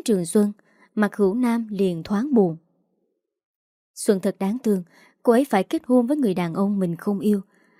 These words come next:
Không biết người đó có đối xử tốt với Xuân hay không. Trường An cúi đầu,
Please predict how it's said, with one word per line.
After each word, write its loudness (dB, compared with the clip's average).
Không 2
biết 2
người 2
đó 0
có 0
đối 0
xử -2
tốt 2
với -2
Xuân -2
hay -4
không. -6
Trường 2
An 0
cúi 2
đầu, 0